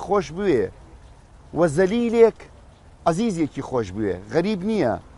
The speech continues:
«فإن النفس مجبولة على حب من أنعم عليها وتفضل عليها بالنعم.» لەبەرەوەی نەفسی ئینسان وا دروستی کرۆ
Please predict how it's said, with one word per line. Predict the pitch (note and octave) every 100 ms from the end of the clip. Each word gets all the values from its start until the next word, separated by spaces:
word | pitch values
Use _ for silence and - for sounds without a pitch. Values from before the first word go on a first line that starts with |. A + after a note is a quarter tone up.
| - - - -
«فإن | E3+ F#3+ F#3+ F#3+
النفس | F#3 F3+ D3+ - A#3+ B3 - F3+
مجبولة | F3+ C3 F3+ B3 A3 - E3+ D#3
على | D#3+ D3+ D3 -
حب | A3+ F3 D3+ D#3 D3+
من | C#3+ C#3 - A3
أنعم | G3 - D#3 D3
عليها | C3+ C#3+ F#3 F3 A#2+ A2+ F#2 - - - - D3
وتفضل | D#3+ E3+ - A3+ F#3 E3+ D3+
عليها | C#3+ C#3+ C#3+ C3 C3+
بالنعم.» | B2 B2+ B2+ F3 D3+ B2 G#2 E2+ - - - -
لەبەرەوەی | C#3 G3+ A3 A3+
نەفسی | B3+ - G#3+
ئینسان | F#3+ - G#3+ G#3
وا | G#3+ G#3
دروستی | E3 D#3 D#3+
کرۆ | C#3+ D3+